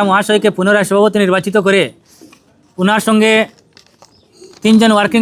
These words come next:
প্রেসিডেন্টকে দায়িত্ব দেওয়া হয়। টিঙ্কু কুমার দাস মহাশয়কে ওয়ার্কিং প্রেসিডেন্ট দায়িত্ব দেওয়া হয়েছে। সঙ্গে ওনার সঙ্গে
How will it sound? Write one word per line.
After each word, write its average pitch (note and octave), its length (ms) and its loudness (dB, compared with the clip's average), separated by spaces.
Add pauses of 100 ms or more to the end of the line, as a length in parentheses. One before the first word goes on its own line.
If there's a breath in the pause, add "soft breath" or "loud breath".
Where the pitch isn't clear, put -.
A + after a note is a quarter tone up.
প্রেসিডেন্টকে G#3 480 0
দায়িত্ব F#3 200 -2 (120)
দেওয়া G3+ 220 2
হয়। G3 160 0 (1300)
টিঙ্কু G#3 280 2
কুমার A3+ 300 2
দাস G3+ 140 -2 (100)
মহাশয়কে G#3+ 420 0
ওয়ার্কিং G3+ 320 -2
প্রেসিডেন্ট G3+ 460 -2
দায়িত্ব F3 260 -4
দেওয়া G#3 200 2
হয়েছে। F#3 260 0 (1040)
সঙ্গে F#3+ 320 0
ওনার G#3+ 240 -2
সঙ্গে A3 220 0